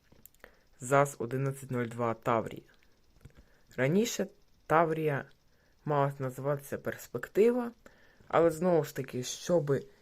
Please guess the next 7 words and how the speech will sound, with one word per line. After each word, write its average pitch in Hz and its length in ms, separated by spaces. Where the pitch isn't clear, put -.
іноземцям 151 680
було 139 240
легше 131 440
вимовити, 208 680
придумали 170 680
Таврія. 107 480
Таврія 220 640